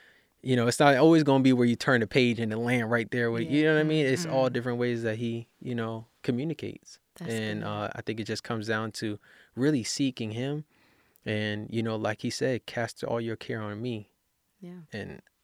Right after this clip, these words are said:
Speaker 3: Amen.
Speaker 1: I'll take care of it. You
Speaker 2: Yeah.
Speaker 1: know what I mean?
Speaker 3: Amen.
Speaker 1: So
Speaker 2: That's so good. That's so good.
Speaker 3: You know, I strongly want to encourage everyone to, you know,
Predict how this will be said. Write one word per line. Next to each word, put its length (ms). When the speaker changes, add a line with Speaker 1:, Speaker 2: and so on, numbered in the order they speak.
Speaker 3:
Amen. 320
Speaker 1:
I'll 180
take 220
care 200
of 140
it. 100
You 140
Speaker 2:
Yeah. 100
Speaker 1:
know 100
what 80
I 60
mean? 240
Speaker 3:
Amen. 240
Speaker 1:
So 440
Speaker 2:
That's 220
so 220
good. 520
That's 220
so 300
good. 320
Speaker 3:
You 80
know, 80
I 160
strongly 800
want 540
to 440
encourage 640
everyone 960
to, 680
you 180
know, 540